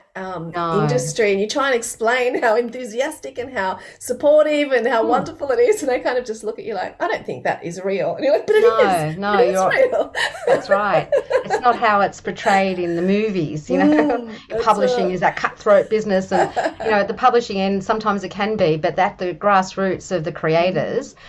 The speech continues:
Speaker 1: Yep.
Speaker 2: um, it's, it is a different, um, bit
Speaker 1: Mm.
Speaker 2: different ball game. And that's why we all do it. I mean, part of the reason that we,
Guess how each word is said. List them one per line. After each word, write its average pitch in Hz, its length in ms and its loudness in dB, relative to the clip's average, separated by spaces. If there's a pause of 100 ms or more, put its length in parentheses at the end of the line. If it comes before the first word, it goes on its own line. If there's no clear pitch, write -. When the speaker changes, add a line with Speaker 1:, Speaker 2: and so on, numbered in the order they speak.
Speaker 1:
Yep. 160 320 -4
Speaker 2:
um, 165 380 -2
it's, - 400 -6
it 160 180 -4
is 165 220 -4
a 165 80 -2
different, 151 500 -4
um, 143 540 -6
bit 185 140 -6
Speaker 1:
Mm. - 40 -10
Speaker 2:
different 156 240 -6
ball 147 140 -2
game. 139 380 -8
And 147 220 -2
that's 156 180 -6
why 233 80 4
we 220 100 2
all 220 160 4
do 247 140 0
it. 147 160 0
I - 100 -4
mean, 170 240 -4
part 196 240 0
of 160 100 -2
the 151 60 -6
reason 143 320 -6
that 139 100 -10
we, 147 240 -10